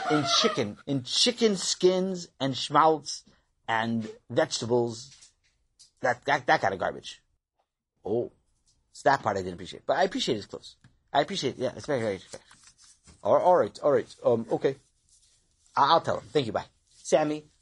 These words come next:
I want you to know I appreciate you changing clothes, but, but, but not to take out the garbage." "Okay, fine." An hour later, Sammy's mother was cleaning the house,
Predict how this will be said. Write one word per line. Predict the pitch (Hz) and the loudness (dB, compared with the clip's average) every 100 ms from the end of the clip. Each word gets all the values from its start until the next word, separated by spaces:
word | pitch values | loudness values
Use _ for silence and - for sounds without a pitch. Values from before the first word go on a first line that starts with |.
| - | -8
I | |
want | 113 117 | -6 -6
you | 110 | -4
to | 123 | 4
know | 143 131 | 6 4
I | 101 | 0
appreciate | - 160 - 127 | -6 -10 -2 -2
you | 107 | -2
changing | - 104 92 | -8 -12 -2
clothes, | 160 151 127 - _ _ _ | 2 4 2 -6 _ _ _
but, | - 107 - - | -4 -4 -4 -8
but, | - 107 _ | -4 -4 _
but | - - _ _ _ - | -4 -4 _ _ _ -12
not | 123 | -12
to | - | -6
take | 131 | -4
out | 95 | -4
the | 90 | -2
garbage." | 120 135 113 - - - _ _ _ _ _ _ _ _ | -2 -2 -6 -14 -20 -20 _ _ _ _ _ _ _ _
"Okay, | 101 - 95 - _ _ _ | -16 -10 -12 -12 _ _ _
fine." | - 92 82 - _ _ _ _ _ _ _ _ _ _ _ _ | -12 -12 -12 -20 _ _ _ _ _ _ _ _ _ _ _ _
An | 107 92 | -12 -6
hour | 113 127 | -2 0
later, | 113 107 104 101 - _ _ _ _ _ _ _ _ | 0 -4 -6 -12 -20 _ _ _ _ _ _ _ _
Sammy's | - 127 110 110 110 | -6 -2 -2 -4 -4
mother | 107 104 | -4 -4
was | 101 - | -8 -12
cleaning | - 113 110 | -8 -8 -6
the | 101 | -4
house, | 101 101 - - | -4 -6 -10 -20